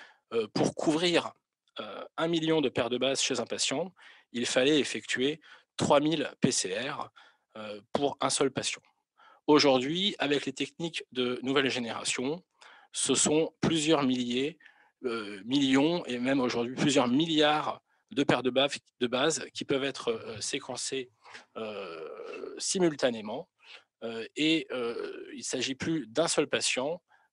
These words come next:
mais, euh, de dizaines de patients, euh, qui peuvent être étudiés simultanément. Donc, on est passé, euh, de trente mille manip-, trente mille P C R pour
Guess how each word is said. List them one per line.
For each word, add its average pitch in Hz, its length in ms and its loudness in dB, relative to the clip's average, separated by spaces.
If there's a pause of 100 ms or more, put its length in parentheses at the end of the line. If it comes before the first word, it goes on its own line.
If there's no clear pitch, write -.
mais, 131 460 -4
euh, 110 300 -12
de 117 160 -4
dizaines 131 640 -2 (340)
de 113 100 -2
patients, 127 560 -4 (220)
euh, 107 140 -10
qui - 140 -16
peuvent 139 180 0
être - 220 -8 (360)
étudiés 123 420 -2
simultanément. 135 840 -2
Donc, 117 380 -10
on 123 140 -2
est 139 100 0
passé, 143 460 -2 (500)
euh, 110 360 -10 (100)
de 131 380 -2
trente - 300 0
mille 165 320 0
manip-, 131 440 -6 (360)
trente - 240 -2
mille 165 160 -2
P 143 140 -4
C 147 260 2
R 135 220 -2
pour 110 260 -4